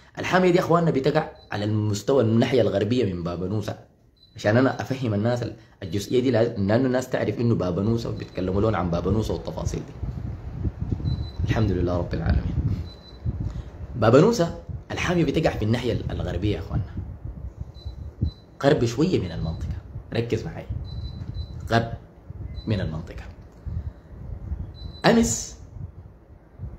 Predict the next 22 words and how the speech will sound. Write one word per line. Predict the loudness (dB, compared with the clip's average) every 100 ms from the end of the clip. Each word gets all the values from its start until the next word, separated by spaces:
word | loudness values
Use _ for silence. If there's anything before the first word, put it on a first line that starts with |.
| -12 -6 2
وأول | 8 10 10 8
أمس | 6 0 -6 -10 -12 -16 -18 -14 -14 -14 -20 -20 -16 -14 -14 -10 -10 2
والليلة | 6 8 10 8
اليوم | 6 2 -4
ده | -8 -14 -16 -16 -20 -20 -20 -20 -20 -20 -6
الجيش | -2 6 6 6
اللي | 2
في | 6
بابا | 6 6
نوسة | 4 2
يا | 2
إخواننا | 2 2
في | 2
عملية | 0 2 2 2
بتاعت | 0 -4 -4
خروج | 0 0 0
مستديم، | -2 -2 0 -2 -2 -10 -10 -14 -18 -18 -18 -20 -12 -6
ما |
ثابت | -4 0 2 2 0
جوا | -2
بابا | -2 -4
نوسة. | -8 -8